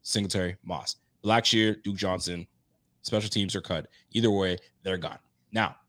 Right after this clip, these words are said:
tight end room. This one seems to be heating up. This one is a heat. This one's heating up, and I need, I need, this one is,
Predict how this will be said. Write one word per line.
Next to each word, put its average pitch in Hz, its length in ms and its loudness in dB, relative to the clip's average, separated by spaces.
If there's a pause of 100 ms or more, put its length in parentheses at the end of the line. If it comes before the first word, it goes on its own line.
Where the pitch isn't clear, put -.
(100)
tight 175 200 10
end 135 180 8
room. 92 120 -6 (640)
This 220 220 8
one 190 140 4
seems 170 220 0
to - 60 -6
be 127 160 0
heating 113 320 -4
up. 69 200 -16 (720)
This 180 200 4
one 190 140 4
is 156 100 2
a 135 40 0
heat. 123 440 -4
This 170 160 0
one's 139 160 0
heating 110 260 -2
up, 80 140 -10
and 98 100 -4
I 110 60 0
need, 151 220 0
I 107 80 -2
need, 127 280 0 (200)
this 156 200 4
one 180 140 6
is, 139 140 4